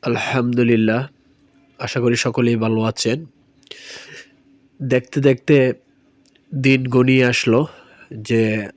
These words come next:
আমাদের বাড়িতে একটা ইসলামিক ওয়াজ মাহফিলের অনুষ্ঠান হওয়ার কথা ছিল, তো এই দিনটা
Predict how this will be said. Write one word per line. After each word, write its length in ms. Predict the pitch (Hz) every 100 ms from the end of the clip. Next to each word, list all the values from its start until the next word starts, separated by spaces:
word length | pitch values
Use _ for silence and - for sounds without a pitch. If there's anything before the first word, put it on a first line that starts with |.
| -
আমাদের 400 | 120 120 123 117
বাড়িতে 600 | 120 117 117 117 113 117 _ - _ _ _ _
একটা 600 | 117 - 123 110 110 107 -
ইসলামিক 600 | 123 - 123 120 117 -
ওয়াজ 400 | 113 117 120 117
মাহফিলের 760 | 120 113 - 120 113 110 110 120 - -
অনুষ্ঠান 460 | 120 117 - 110
হওয়ার 340 | 104 113 110 110
কথা 280 | - 107 110
ছিল, 340 | - 127 170
তো 200 | 156 113
এই 100 | 113
দিনটা 600 | 110 113 123 113 107 107